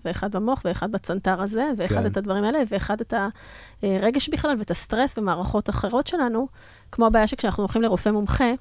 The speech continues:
Speaker 1: אז הוא בודק את אותו דבר, אבל הוא לא, בדרך כלל לא מסתכל עלינו כמכלול,
Speaker 2: נכון.
Speaker 1: ואיך הדברים משפיעים אחד על השני בין כל המערכות,
Speaker 2: נכון.
Speaker 1: ולסנכרן את הדבר הזה. אה, אה, לא כל אחד stand alone, אלא מה הסיפור ההוליסטי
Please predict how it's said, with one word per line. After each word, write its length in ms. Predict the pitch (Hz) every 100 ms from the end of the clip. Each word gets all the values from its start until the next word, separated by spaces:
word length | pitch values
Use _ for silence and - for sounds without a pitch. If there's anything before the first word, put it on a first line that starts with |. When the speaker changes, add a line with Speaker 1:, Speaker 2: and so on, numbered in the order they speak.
| -
Speaker 1:
אז 160 | 208 190
הוא 120 | 262
בודק 300 | 240 220 226
את 80 | 240
אותו 160 | 202 208
דבר, 300 | 208 254 247
אבל 140 | 208
הוא 120 | 214
לא, 240 | 214 226 226 226
בדרך 540 | 208 208 262 254 -
כלל 180 | 220 226 220
לא 200 | 240 254
מסתכל 580 | 262 - 190 226 233
עלינו 420 | 247 214 208 220 226
כמכלול, 420 | 220 98 - 214
Speaker 2:
נכון. 140 | 220 214
Speaker 1:
ואיך 200 | 208 -
הדברים 300 | 208 196 220
משפיעים 380 | 214 - 202 254
אחד 220 | 247 233
על 80 | 226
השני 220 | 226 233
בין 140 | 214
כל 140 | 214 226
המערכות, 600 | 220 208 196 294 294 - - -
Speaker 2:
נכון. 340 | 95 - 95 95
Speaker 1:
ולסנכרן 640 | 214 208 - 208 254 262
את 100 | 262
הדבר 360 | 180 185 196 190
הזה. 140 | 185 202 - - - - - - - -
אה, 40 |
אה, 20 | 196 185 185 185 196 190 190 190 190 196 202
לא 180 | 208 269
כל 140 | 214
אחד 200 | 190 202 208
stand 220 | - 214 202
alone, 220 | 233 262
אלא 120 | 202 196
מה 160 | 208
הסיפור 520 | 226 - 208 226 226
ההוליסטי 720 | 226 220 - 208 277 - -